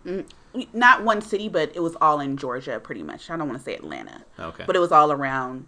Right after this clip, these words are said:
Speaker 1: Georgia. I for-, sometimes I forget that Atlanta is not
Speaker 2: The state?
Speaker 1: the state.
Speaker 2: Yeah.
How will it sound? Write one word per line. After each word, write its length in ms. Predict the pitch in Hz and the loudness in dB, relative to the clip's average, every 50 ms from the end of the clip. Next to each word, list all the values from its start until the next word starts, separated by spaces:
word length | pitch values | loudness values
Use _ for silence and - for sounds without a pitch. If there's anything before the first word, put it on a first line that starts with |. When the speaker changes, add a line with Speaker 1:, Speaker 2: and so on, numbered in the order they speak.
| _ - | _ -12
Speaker 1:
Georgia. 380 | - 151 127 117 143 - - 117 | -8 -6 -6 -6 -6 -6 -8 -8
I 60 | 165 - - | -8 -8 -10
for-, 140 | - 185 160 - | -14 -14 -14 -12
sometimes 380 | - 240 226 226 226 214 214 | -10 -10 -8 -8 -8 -8 -8
I 140 | 202 175 160 156 | -10 -10 -12 -12
forget 520 | - - 156 165 165 - 151 143 143 - | -10 -10 -12 -10 -10 -8 -8 -8 -8 -8
that 100 | 139 - | -10 -12
Atlanta 420 | - - 151 151 135 131 127 139 | -12 -12 -12 -12 -10 -10 -10 -10
is 260 | 135 - 131 135 - - | -10 -10 -12 -14 -12 -12
not 320 | 135 123 117 113 110 - - _ _ _ - | -12 -10 -10 -10 -12 -14 -16 _ _ _ -10
Speaker 2:
The 100 | - 101 | -8 -8
state? 320 | - - - 110 90 95 - | -8 -8 -8 -8 -6 -2 0
Speaker 1:
the 80 | 170 | 0
state. 400 | - - - 151 135 147 156 - - | 0 0 0 -2 -2 -2 -4 -6 -8
Speaker 2:
Yeah. 300 | 180 - 302 285 - | -2 2 2 2 2